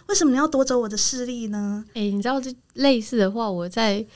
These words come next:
Speaker 2: 离开加护病房到普通病房，然后恢复意识的那刹那，我也问过这句话。
Speaker 1: 对。
Speaker 2: 对，我就是，我原本是舞蹈老师欸，我是玩特技的欸，
Speaker 1: 嗯。
Speaker 2: 然后你就把我的整个左半边，我现在连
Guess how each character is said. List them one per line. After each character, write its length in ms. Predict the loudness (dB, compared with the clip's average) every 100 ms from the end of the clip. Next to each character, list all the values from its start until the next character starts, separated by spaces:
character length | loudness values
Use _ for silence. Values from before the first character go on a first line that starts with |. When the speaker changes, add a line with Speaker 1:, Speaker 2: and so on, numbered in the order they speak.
| _ _
Speaker 2:
离 240 | 2 2
开 200 | 4 4
加 220 | 4 0
护 200 | 2 2
病 220 | 2 0
房 240 | -2 -6 -4
到 180 | -4 -4
普 160 | -6 -2
通 180 | 2
病 220 | 2 0 -4
房， 220 | -4 0
然 100 | 2
后 140 | 0
恢 320 | 0 -2 -2
复 360 | -2 -2 -2 -2 -10 -2
意 180 | 0 2
识 180 | 2
的 140 | 0 0
那 160 | 0
刹 240 | -2 -2 -2
那， 160 | -2 0
我 160 | 2
也 60 | 2
问 200 | 2 -2
过 180 | -4 -8
这 80 | -6
句 140 | -8
话。 340 | -6 -4 -4 -8 _ _
Speaker 1:
对。 180 | -12 -12 -14 -4
Speaker 2:
对， 100 | 0
我 80 | 2
就 100 | 2
是， 240 | 2 0 -2 _ _
我 240 | -2 -2
原 180 | 0 0
本 120 | 0
是 80 | -2
舞 120 | -2
蹈 140 | 0 0
老 160 | 0
师 200 | -2 -2
欸， 220 | -2 -2 -2
我 80 | -4
是 100 | 0
玩 160 | 2 2
特 220 | 0 -2
技 220 | 0 2
的 100 | 4
欸， 240 | 4 2 -6
Speaker 1:
嗯。 360 | -10 -12 -18 -2
Speaker 2:
然 100 | 2
后 160 | 4 2
你 60 |
就 80 | 2
把 160 | 2 4
我 120 | 4
的 120 | 2
整 120 | 2
个 120 | 2 2
左 140 | 0
半 160 | 2 2
边， 160 | 2
我 100 | 2
现 100 | 0
在 60 | 0
连 240 | 0 -2